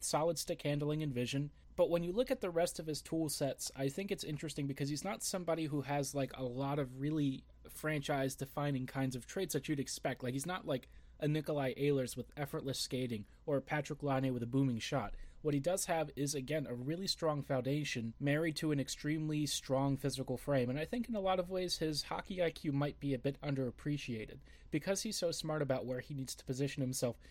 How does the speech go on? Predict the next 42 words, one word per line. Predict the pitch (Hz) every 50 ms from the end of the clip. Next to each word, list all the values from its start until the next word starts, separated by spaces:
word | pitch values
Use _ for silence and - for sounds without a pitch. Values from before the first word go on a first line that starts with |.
| - -
especially | - 143 - - 160 147 - - 160 156 147 139
around | 127 123 127 131 131 131
the | 127
net | 131 135 135
and | - 113
how | - 139 139
to | 135 131
use | 135 139 131
his | 120 113 107
body | - - 135 135 135 131 123 113
to | - - 120
his | 113 107
advantage, | 110 110 143 160 160 143 127 120 117 - - - - -
he's | - 139 151 -
just | - 240 214 -
an | 202 - -
absolute | 139 147 156 - - 160 151 143 127 127
menace, | 127 135 143 139 120 - -
and | 120
he | 127 127
creates | - - 151 151 160 170 175 - -
a | 120
wealth | 110 120 143 156 151 -
of | 147 120
offense | 123 127 131 - - 135 113 - -
anytime | - 135 147 156 147 143 139 135 131
he's | 117 131 123 110 120
near | 123 131 131 127
the | 127 123 120
opposing | - - 131 127 120 110 113 110 107
net. | 120 120 107 98 - - - - - -
When | - 135 143 151
he's | 170 160 185
on | 185 190 180
the | 156 151
ice, | 151 170 156 -
he | - 160
can | - 147 127 123
really | 123 147 160 165 143
shift | - - 165 - -
the | -
tide, | - - - - 135 135 127 117 -